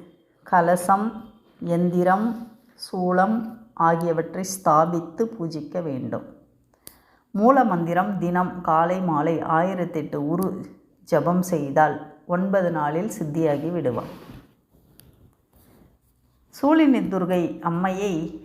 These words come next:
மாந்திரீகத்தின் அதிதேவதையாகவும், அதாவது உங்களுடைய மூல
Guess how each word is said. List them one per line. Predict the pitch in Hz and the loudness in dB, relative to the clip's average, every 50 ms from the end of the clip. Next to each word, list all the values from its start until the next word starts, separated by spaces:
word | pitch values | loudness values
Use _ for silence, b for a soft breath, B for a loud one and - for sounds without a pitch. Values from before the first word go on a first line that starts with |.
| B B - | B B -6
மாந்திரீகத்தின் | 180 175 175 196 220 240 233 226 233 226 214 220 208 - - - 220 220 220 214 - - 170 | -2 2 2 4 4 4 4 4 2 2 2 0 -2 -2 -2 -2 -2 -2 -2 -4 -2 -2 -2
அதிதேவதையாகவும், | 156 165 185 175 180 185 185 170 175 165 160 160 156 147 143 147 147 151 147 151 170 185 180 156 - - - - - | -2 -2 -2 -2 0 0 2 2 2 4 4 4 4 4 2 2 2 0 -2 -2 0 0 0 -2 -4 -6 -12 -14 -10
அதாவது | - 160 160 165 165 175 180 180 208 | -8 -4 0 0 2 2 0 -2 -2
உங்களுடைய | 208 190 180 175 175 170 165 165 165 160 160 156 156 156 | -2 -2 0 2 2 2 2 2 2 2 2 0 0 -2
மூல | 160 180 190 190 | -2 0 2 2